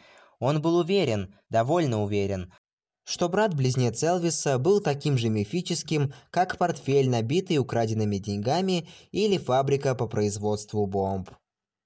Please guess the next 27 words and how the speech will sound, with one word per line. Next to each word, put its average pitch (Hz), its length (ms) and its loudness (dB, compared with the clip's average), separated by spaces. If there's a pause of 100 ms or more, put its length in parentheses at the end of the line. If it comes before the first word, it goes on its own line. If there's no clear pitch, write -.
(560)
Но 113 240 0
идея 135 340 0
каннибализма 113 680 -2
плода 127 440 -2
была 104 260 0
странно 120 460 -2
увлекательной. 113 1000 -2 (1000)
Может 156 380 -2
ли 180 80 0
это 175 180 -2
случиться 151 540 -6
на 113 120 -2
самом 123 360 -2
деле? 104 500 -4 (800)
«Может», 160 520 0 (120)
сказал 113 360 0
мистер 113 340 -2
Ладлум. 98 600 0 (380)
«Моя 156 240 2
дорогая 160 500 4
старая 151 420 4
матушка 156 520 0
была 131 340 4
очень 131 280 0
чопорной 131 580 0
и 123 240 -2
вежливой, 98 720 -2